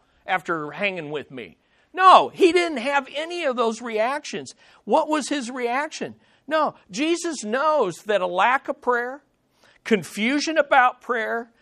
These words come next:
bad examples of praying are quite common even among his disciples. But listen, they wanted to pray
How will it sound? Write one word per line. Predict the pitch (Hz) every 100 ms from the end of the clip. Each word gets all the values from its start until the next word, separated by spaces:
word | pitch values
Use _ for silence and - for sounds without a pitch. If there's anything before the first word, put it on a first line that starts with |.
| _ -
bad | 143 175 180 247 285
examples | 190 156 190 208 262 349 320 302
of | 240
praying | - 233 220 233 247
are | 208 226
quite | - 196 196 202
common | - - 294 190 208 -
even | 240 262 302 302
among | 240 160 170 170
his | 208 196
disciples. | 233 220 226 247 269 165 127 - _ _ _ _ -
But | 180 220 214
listen, | 277 294 226 135 - _
they | 143 139 240 277 311
wanted | 269 214 226 247 254 254 247 -
to | 180 165
pray | - - 202 214 226 247 240